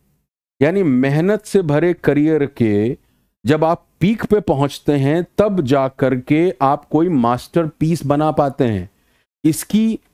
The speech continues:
इस कंडीशन की संभावना ज्यादा है बनिस्बत किसके कंपैरिजन में?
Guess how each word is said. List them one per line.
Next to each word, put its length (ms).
इस 280
कंडीशन 460
की 120
संभावना 580
ज्यादा 420
है 200
बनिस्बत 520
किसके 220
कंपैरिजन 480
में? 200